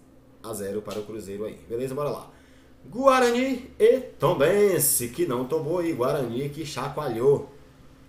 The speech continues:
e perdeu pra Ponte. Guarani joga em casa, se liga. Bora lá. O Tombense, ele é, meu amigo, o Tombense é o quinto colocado na tabela. Vamos falar primeiro do Guarani, né?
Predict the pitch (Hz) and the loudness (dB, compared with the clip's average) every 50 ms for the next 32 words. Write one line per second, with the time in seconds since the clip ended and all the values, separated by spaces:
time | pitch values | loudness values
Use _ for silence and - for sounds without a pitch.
0 | - - - - - - - - - - - - 101 101 - 123 127 101 - 95 | -20 -20 -20 -20 -20 -20 -20 -20 -20 -20 -20 -20 -18 -14 -10 -10 -10 -10 -8 -10
1 | 104 - - 95 101 101 - - 92 95 98 95 92 87 - - - - - - | -12 -12 -12 -14 -16 -16 -16 -14 -12 -12 -12 -12 -14 -18 -20 -20 -20 -20 -18 -18
2 | 76 73 71 65 62 - - - - - - - - - - - - 110 127 143 | -16 -18 -18 -20 -20 -20 -20 -20 -20 -20 -20 -20 -20 -20 -20 -14 -10 -6 -4 -2
3 | 139 143 156 147 160 170 180 226 240 - - 135 117 107 98 87 82 85 - - | -2 -2 -2 -2 -2 -2 -2 -4 -8 -6 -8 -6 -6 -6 -8 -8 -8 -6 -4 -2
4 | - - - 185 226 262 240 190 143 117 95 87 82 - - - - - - _ | -2 -2 0 0 0 2 2 2 2 0 -2 -4 -10 -12 -16 -20 -20 -20 -20 _
5 | - _ - - - - _ - - 95 113 120 123 113 95 76 - - - - | -20 _ -20 -20 -20 -20 _ -20 -10 -6 -4 -4 -4 -4 -6 -8 -12 -16 -20 -20
6 | - - - - - - - - - - 131 190 226 233 233 - 196 175 139 127 | -20 -20 -20 -20 -20 -20 -20 -20 0 2 6 6 6 6 6 4 0 2 2 2
7 | 135 156 180 170 - - - 185 185 180 156 143 - - _ _ _ - - - | 2 2 2 2 2 0 0 -2 -6 -10 -12 -14 -18 -20 _ _ _ -20 -20 -20
8 | - - _ _ - 147 180 180 180 156 131 113 104 104 123 139 165 151 127 101 | -20 -20 _ _ -2 -2 0 0 -2 -4 -4 -6 -2 0 0 2 2 2 2 0
9 | 90 82 85 82 80 80 78 82 78 80 85 110 143 143 147 170 165 156 147 151 | -2 -6 -10 -12 -14 -14 -16 -16 -16 -16 -14 -12 -12 -10 -10 -10 -10 -8 -8 -8
10 | 139 - 185 160 - - - 123 123 117 120 - 110 - 131 127 135 151 135 - | -6 -4 -4 -4 -4 -6 -8 -10 -10 -10 -10 -12 -8 -6 -6 -4 -4 -4 -6 -6
11 | 120 113 120 123 135 147 135 120 117 131 - - 160 151 - 85 101 117 123 113 | -6 -6 -4 -4 -4 -4 -4 -4 -6 -8 -8 -8 -8 -8 -6 -4 -4 -2 -2 -2
12 | 107 95 90 95 123 143 156 - - 143 143 143 - 147 143 139 135 123 127 123 | -4 -6 -8 -10 -12 -12 -12 -12 -12 -12 -12 -10 -10 -10 -10 -10 -8 -8 -8 -8
13 | 123 120 123 147 147 123 131 131 104 - - | -8 -10 -10 -8 -8 -8 -8 -10 -10 -12 -18